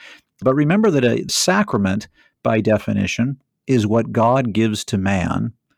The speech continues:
and a sacrifice, by definition, is what man gives to God. Prayer is what man gives to God. Certainly, God gives the open avenue, if you will, the open ear, the open invitation to pray.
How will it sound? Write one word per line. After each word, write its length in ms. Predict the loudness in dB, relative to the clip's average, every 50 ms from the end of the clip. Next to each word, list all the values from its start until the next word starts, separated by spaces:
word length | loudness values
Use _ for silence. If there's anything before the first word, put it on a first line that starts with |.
| _ _ _ _ _ _ _ _ _
and 140 | 0 0 2
a 60 | 2
sacrifice, 1120 | 0 0 2 2 2 0 0 0 -2 -2 0 0 2 2 2 2 2 0 -2 -2 -4 -8 -6
by 220 | -4 -2 -2 0
definition, 760 | 2 0 0 0 0 0 0 0 -2 -2 -2 -2 -2 -2 -4
is 240 | -4 -2 -2 -2 0
what 260 | 0 0 -2 -2 -2
man 520 | -2 -2 0 0 0 0 0 -2 -4 -6 -8 _ _ _ _ _ _ -2
gives 280 | -2 0 0 -2 -4 -6
to 120 | -4 -2
God. 440 | 0 0 0 -2 -2 -4 -8 -10 -14 _ _ _ _ _ _ _ _ _ _ _ _ -16
Prayer 720 | -8 -2 2 2 4 4 4 2 2 0 -2 -2 -4 -8 _ _ _ _ _ -2
is 180 | 0 0 2
what 240 | 2 2 2 0 0
man 520 | 0 2 2 2 2 2 0 -2 -4 -6 -8 _ _ -6
gives 360 | -2 0 0 0 0 -2 -4
to 120 | -4 -2 0
God. 440 | 2 2 2 2 0 -2 -4 -8 -12 _ -20 _ _
Certainly, 520 | -4 0 2 2 2 2 2 2 2 2
God 320 | 2 2 2 2 0 0 0
gives 260 | 0 0 0 0 0
the 180 | 0 -2 -2 0
open 640 | 0 0 0 0 0 0 0 0 2 0 0 -2 -4 -6 -4
avenue, 540 | 0 2 2 2 2 2 2 2 4 2
if 160 | 2 0 -2 -2
you 100 | -4 -2
will, 240 | -2 0 0 0
the 200 | 0 0 0 0
open 380 | 0 0 0 0 0 0 0 0 -2
ear, 460 | 0 0 2 2 4 4 2 2 2
the 160 | 2 2 4
open 260 | 2 2 2 2 0
invitation 880 | 0 0 0 0 -2 -4 -2 0 2 2 2 2 0 -2 -2 -2 -2 -4
to 160 | -4 -4 -4
pray. 640 | -4 -2 -2 0 0 0 -2 -4 -6 -8 -10 -12